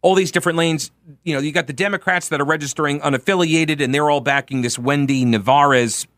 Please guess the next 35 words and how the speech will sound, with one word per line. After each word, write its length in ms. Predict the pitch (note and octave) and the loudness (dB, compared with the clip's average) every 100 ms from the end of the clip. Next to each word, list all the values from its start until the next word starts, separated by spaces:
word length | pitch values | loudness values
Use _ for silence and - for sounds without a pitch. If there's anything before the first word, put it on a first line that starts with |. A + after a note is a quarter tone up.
| _ | _
candidate 440 | - C#3+ C3 C3 B2+ | -6 -4 -2 -2 -2
because 200 | A#2+ B2+ | -4 -4
she's 200 | - A#2 | -2 -4
a, 60 | |
quote, 280 | - C#3+ C3 | -4 -4 -4
centrist, 600 | - - D#3 D3 G#2+ G#2+ | -4 -2 -2 -4 -8 -8
which, 180 | C#3 - | -10 0
by 160 | E3+ D3+ | 0 2
the 80 | |
way, 280 | C3 C#3 G#2+ - _ _ _ | 0 0 -2 -6 _ _ _
those 180 | - F3 | 0 2
unaffiliated 880 | F3+ D#3+ F3+ E3 D#3+ D#3+ D#3 D3+ B2 | 2 2 2 2 2 2 0 -2 -2
Democrats, 680 | D#3 D3+ D3+ E3+ D#3+ - - _ _ _ _ | 0 0 0 0 0 -2 -10 _ _ _ _
they're 300 | B2 A2 F#3+ | -6 0 0
not 340 | F#3+ E3+ D#3+ B2+ | 2 0 0 -2
going 200 | C#3+ B2 | -2 0
to 80 | |
vote 240 | A#2 C3 A#2 | 0 -2 -2
for 80 | A2 | -2
her 260 | A#2+ A#2 | 0 0
in 300 | A#2 D3 C3 | 0 -4 -2
the 120 | A#2+ | -4
general 480 | A2 G2+ G#3 E3 A2+ | -4 -2 -2 0 -4
election. 440 | F#2+ F2+ - G2 E2+ | -4 -6 -8 -8 -2
They're 120 | C#3+ | -2
just 200 | C3+ - | -2 -4
gonna 240 | C#3+ A#2+ | -2 -2
back 380 | G2+ D#3 D3 C#3+ | -2 -2 -2 -2
her 140 | C#3 | -4
in 160 | B2+ A#2 | -2 -2
the 140 | G#2+ | -2
primary. 720 | G2 _ A#3+ C4 C#3+ A2+ A2 A2+ _ _ _ | -6 _ 0 2 2 2 0 -2 _ _ _
So 140 | - | -2
this 220 | E3+ D#3+ D3 | 0 0 2
way 340 | D3 C3 A#2+ | 2 2 0